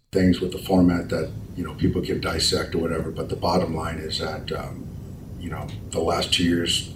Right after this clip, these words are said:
we've got outplayed in the postseason. You know, it doesn't matter if it was a seven-game series. We lost the first three games. And so,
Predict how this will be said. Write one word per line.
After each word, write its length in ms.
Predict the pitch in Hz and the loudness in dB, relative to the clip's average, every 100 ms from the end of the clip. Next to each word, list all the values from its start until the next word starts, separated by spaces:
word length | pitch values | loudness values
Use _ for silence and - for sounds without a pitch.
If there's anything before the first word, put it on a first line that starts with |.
| - | -2
we've 200 | 90 87 - | 4 6 4
got 140 | 92 | 0
outplayed 420 | 71 - 90 85 | 0 0 0 0
in 80 | 80 | 0
the 60 | 80 | -2
postseason. 600 | 82 80 - - - - - - | -2 -2 0 -2 -2 -6 -8 -10
You 140 | - - | -6 0
know, 80 | 92 | 4
it 80 | |
doesn't 320 | 90 92 92 90 | 6 8 8 8
matter 180 | 90 | 8
if 120 | 90 95 | 8 6
it 40 | |
was 120 | 90 | 4
a 40 | - | 6
seven-game 600 | - 92 92 87 85 80 | 6 6 8 6 6 6
series. 600 | - 85 80 73 71 - | 6 6 4 4 0 0
We 120 | 95 95 | 6 10
lost 260 | 92 90 | 10 8
the 60 | - | 6
first 240 | 98 87 | 8 8
three 180 | 95 90 | 10 8
games. 440 | 87 80 73 - - 85 | 8 4 0 -4 -6 -6
And 160 | 82 | -2
so, 440 | - - 80 80 | 0 0 0 -2